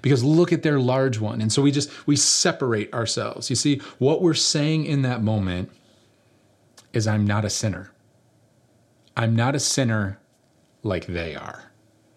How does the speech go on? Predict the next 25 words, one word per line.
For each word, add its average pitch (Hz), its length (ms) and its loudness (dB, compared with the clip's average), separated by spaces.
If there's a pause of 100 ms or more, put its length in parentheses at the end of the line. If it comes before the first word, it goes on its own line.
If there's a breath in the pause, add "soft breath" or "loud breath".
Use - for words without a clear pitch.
(1040 soft breath)
I'm 139 180 0
not 156 160 2
as 123 120 0
bad 117 360 0
as 98 240 -4 (200)
they 95 340 -2
are." - 360 -12 (2000 soft breath)
And 127 180 2
so 131 400 0 (920)
now 127 240 -2
I 123 120 -4
know 127 220 2
that 113 240 -4
there 113 160 0
are 107 140 -4
some 120 220 -2
of 104 120 -2
us 98 240 -4
that 101 240 -6 (380 loud breath)
kinda 113 240 -2
take 107 220 -2
a 107 60 0
more 104 260 2
self-aware 101 540 -2
stance. 95 540 -6